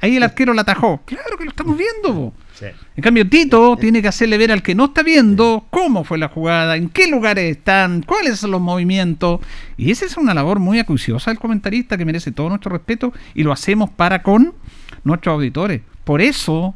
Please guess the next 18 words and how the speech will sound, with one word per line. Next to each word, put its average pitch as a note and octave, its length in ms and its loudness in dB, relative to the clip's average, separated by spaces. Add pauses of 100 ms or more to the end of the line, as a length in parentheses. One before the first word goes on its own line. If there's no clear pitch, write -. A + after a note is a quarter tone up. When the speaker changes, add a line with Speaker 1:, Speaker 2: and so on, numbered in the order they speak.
(120)
Speaker 1:
nosotros C#3+ 360 -4
llevamos C#3 320 -2
más C3+ 160 -2
de B2+ 100 -6
treinta C3 420 -4
años G#3 180 0
en A#3 60 0
esto. A2 280 -10 (640)
Y, B2+ 300 -6
y, - 100 -8
y A#2+ 120 0
somos F3 380 -2
profesionales D#3 720 0
por C#3+ 220 -4
respeto F3 320 -6
a F#3 40 0
nuestros E3+ 280 -4
auditores. C3 460 -4